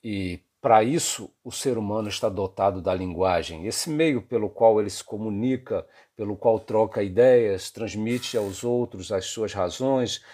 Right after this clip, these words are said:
e aprende dos outros as razões deles. Nesse encontro de razões, então, é que o ser humano decide.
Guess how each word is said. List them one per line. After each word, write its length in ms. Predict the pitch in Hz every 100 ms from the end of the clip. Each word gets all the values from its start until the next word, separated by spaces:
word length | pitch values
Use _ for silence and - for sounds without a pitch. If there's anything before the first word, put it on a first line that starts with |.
| - 104
e 80 |
aprende 460 | 110 107 110 110 101
dos 280 | 95 90 117
outros 380 | 135 139 95 110
as 140 | 98
razões 480 | 98 90 101 104 85
deles. 720 | 101 143 135 117 101 - - _ _ _ _ _ _ _ _
Nesse 540 | 110 113 127 135 - 127
encontro 540 | 117 - 151 156 143
de 120 | 113
razões, 640 | 120 113 107 131 131 131 120
então, 520 | 113 - 143 147 151
é 80 | 131
que 120 | 139
o 40 |
ser 260 | 120 - 127
humano 340 | 113 107 117
decide. 680 | 110 113 - 131 127 90